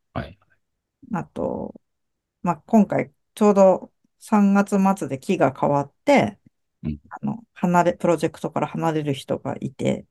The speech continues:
Speaker 2: 慰労会みたいなやつとか、
Speaker 1: うん。
Speaker 2: そういうのは、あの、私が行ける日とかを合わせて、あの、飲み会自体を設定してもらうみたい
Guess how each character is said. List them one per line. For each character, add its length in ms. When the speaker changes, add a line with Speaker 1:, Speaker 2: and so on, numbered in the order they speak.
Speaker 2:
慰 140
労 200
会 300
み 120
た 100
い 40
な 80
や 60
つ 100
と 100
か、 320
Speaker 1:
う 40
ん。 60
Speaker 2:
そ 140
う 40
い 20
う 40
の 200
は、 260
あ 120
の、 180
私 420
が 140
行 100
け 160
る 80
日 180
と 140
か 160
を 140
合 60
わ 120
せ 160
て、 360
あ 120
の、 280
飲 120
み 100
会 160
自 160
体 180
を 40
設 200
定 120
し 100
て 80
も 120
ら 100
う 60
み 120
た 100
い 80